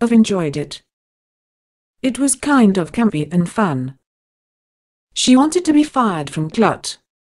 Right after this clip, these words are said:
In just a few short years, Fonda was able to transform her image from that sexy girl from Barbarella to a legitimate actress,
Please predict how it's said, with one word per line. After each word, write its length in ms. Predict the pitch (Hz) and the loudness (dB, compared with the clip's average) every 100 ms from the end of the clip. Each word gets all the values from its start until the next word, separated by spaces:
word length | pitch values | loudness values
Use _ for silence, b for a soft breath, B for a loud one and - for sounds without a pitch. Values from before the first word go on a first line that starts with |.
| _ _ _ _ _ _ _ _ - | _ _ _ _ _ _ _ _ -12
In 100 | 160 | -4
just 260 | 202 - 196 | -2 -2 -4
a 60 | |
few 340 | 185 262 285 294 | -2 2 4 2
short 340 | - 170 151 | 0 -2 2
years, 580 | 220 175 135 117 - - | 4 4 0 -6 -10 -12
Fonda 400 | - 269 240 254 | 0 4 6 6
was 140 | 220 - | 2 2
able 280 | 220 214 180 | 2 2 -2
to 100 | 196 | -2
transform 580 | 175 160 - 214 196 208 | -2 -4 -4 -2 0 2
her 140 | 220 | 4
image 360 | 233 160 131 - | 4 4 -2 -4
from 180 | 180 | -4
that 240 | 170 - - | -2 -4 -4
sexy 380 | - - - 208 | -4 -4 -4 0
girl 260 | 226 190 | 2 2
from 220 | 180 180 | -2 -2
Barbarella 560 | 170 180 190 214 226 240 | 0 0 2 2 2 2
to 160 | 208 175 | 0 0
a 80 | 202 | 0
legitimate 440 | 214 214 220 214 208 | 0 2 0 0 -2
actress, 680 | 214 - - 143 185 - | -4 -6 -8 -8 -8 -10